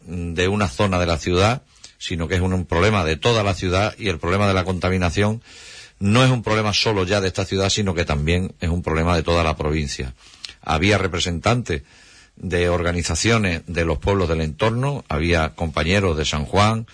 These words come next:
de Punta Umbría, y estamos convencidos que va a haber una respuesta masiva, muy importante ese día, de la gente de Huelva y también de la gente de los pueblos del entorno,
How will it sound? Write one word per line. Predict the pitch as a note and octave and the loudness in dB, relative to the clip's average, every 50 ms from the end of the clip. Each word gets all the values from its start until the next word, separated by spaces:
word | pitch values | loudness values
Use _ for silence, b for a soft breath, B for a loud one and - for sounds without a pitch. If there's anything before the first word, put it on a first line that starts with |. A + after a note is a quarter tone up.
| B B B B B B B | B B B B B B B
de | - F2 E2+ | -8 -6 -6
Punta | - - E2+ E2 E2 D2 E2 | -4 -4 -4 -4 -2 -2 -2
Umbría, | E2 E2 E2 D#2+ F#2+ A2 A2 A2 A2+ A#2 A#2 B B B B B B B | -2 0 0 0 2 2 2 2 2 0 -4 B B B B B B B
y | - A2 G2+ | -2 0 0
estamos | G2 - - G#2+ A2 G#2 - | 2 2 0 0 0 0 0
convencidos | - G#2+ G2+ G2+ G2 F2+ - A#2 A2 G#2+ A#2+ A2 | -2 -2 0 0 0 0 0 0 2 2 0 0
que | - - G2 | 0 0 2
va | F2 | 2
a | F2 | 2
haber | F2 F2 F#2+ F#2+ F2+ - - | 2 2 2 0 -2 -4 -6
una | G2 F#2+ F#2 F2+ | -4 -2 0 0
respuesta | F2 F2 F2 E2+ - - - A#2+ A2+ - - B2 B2 - - _ _ _ _ _ _ - | 0 0 -2 -4 -2 -2 0 0 0 0 -2 -2 -2 -2 -6 _ _ _ _ _ _ -4
masiva, | F#2 F#2 G2 F#2+ F#2 - - - C3 B2 A#2+ C3 C3+ - - | 0 2 4 4 4 2 2 0 0 0 0 -2 -2 -4 -2
muy | G2+ G2+ A#2 C#3 D3 | 0 2 4 4 4
importante | C3 A2+ G2 - G2 F2+ F2+ - G#2+ G#2+ G#2+ - - G2 | 2 0 -2 -2 -4 -4 -2 -2 -4 -4 -4 -2 -2 -2
ese | - - G#2 | 0 0 0
día, | G2+ A2 A#2 A#2+ B2+ B2+ - B B B B B B B B B B | 0 2 2 2 0 -2 -4 B B B B B B B B B B
de | B - A2 F#2+ E2+ G2+ F#2+ | B -4 0 2 4 4 4
la | F#2 F#2 | 4 4
gente | F#2+ - D3 D3 C#3 - A#2 G#2+ | 4 2 2 2 0 0 0 2
de | G2+ G2 | 2 2
Huelva | F#2 F#2+ G#2+ A2 G#2+ A2+ A#2+ - - | 2 2 2 2 2 0 -2 -2 -2
y | G#2+ F#2+ | -4 -2
también | - F#2 F2 F2+ G#2 A2 A2+ | -2 -2 0 0 0 0 0
de | G#2 G2 | 0 0
la | F#2 F2 | 0 2
gente | E2 G2 G2 F2+ - E2+ | 2 2 0 0 0 -2
de | E2 D#2+ | 0 0
los | D#2+ D2+ | 0 -2
pueblos | - - G#2+ G#2 F2+ D#2+ | 0 0 0 2 2 2
del | F2+ G#2+ G#2+ | 2 2 2
entorno, | F#2+ F2 - - F2+ F2+ F#2 G2+ G#2+ G#2 | 0 -2 -2 -2 -2 0 0 -2 -4 -4